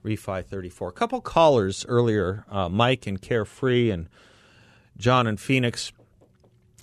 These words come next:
talking about what the Democrats think of a Trump candidacy and how they're evaluating it.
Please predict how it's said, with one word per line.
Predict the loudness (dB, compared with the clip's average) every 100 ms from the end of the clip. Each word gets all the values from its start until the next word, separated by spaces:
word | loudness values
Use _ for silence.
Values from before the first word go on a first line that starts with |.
| -14
talking | 0 2 2 2
about | 6 6 6 _ _ _ _ _ _ _ _ _ _ _ _ _ _ -4
what | -2 0
the | 2
Democrats | 2 2 2 2 0
think | -4 -4
of | -2
a | -6
Trump | -4 -2 -2
candidacy | -2 0 0 0 -6 -6 -8 -8 _ _ -16
and | -10
how | -2 0
they're | 2 2
evaluating | 4 4 4 2 -2 -6 -8
it. | -12